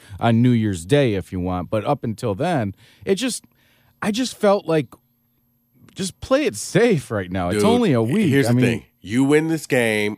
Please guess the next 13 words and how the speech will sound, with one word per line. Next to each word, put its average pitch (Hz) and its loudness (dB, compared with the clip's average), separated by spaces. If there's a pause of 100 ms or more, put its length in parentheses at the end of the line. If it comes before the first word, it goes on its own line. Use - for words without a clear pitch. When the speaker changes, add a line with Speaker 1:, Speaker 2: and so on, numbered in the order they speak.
(100)
Speaker 2:
and 85 -10
I'll 120 -2
throw 117 -4
the 92 -10
biggest 113 -6 (200)
party 90 -8 (100)
on 95 -8
the 95 -10
beach 85 -12
on 80 -14
New 92 -10
Year's 92 -10
Eve. 71 -18